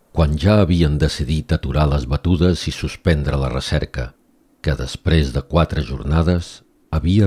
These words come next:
resultat infructuosa. Els homes havien buscat sense descans, de dia i de nit, il·luminant-se amb torxes,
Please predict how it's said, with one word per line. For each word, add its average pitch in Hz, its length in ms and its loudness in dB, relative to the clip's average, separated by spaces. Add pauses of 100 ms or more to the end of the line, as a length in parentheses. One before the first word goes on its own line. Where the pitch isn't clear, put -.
resultat 71 560 -2
infructuosa. - 840 -8 (1400)
Els 73 240 0
homes 87 320 4 (160)
havien 92 400 2
buscat - 480 0
sense 71 400 0
descans, 64 800 -6
de 82 80 4
dia 90 320 2
i 78 160 4
de 73 80 4
nit, - 480 -6 (320)
il·luminant-se 82 720 2
amb 67 80 -2
torxes, - 720 -8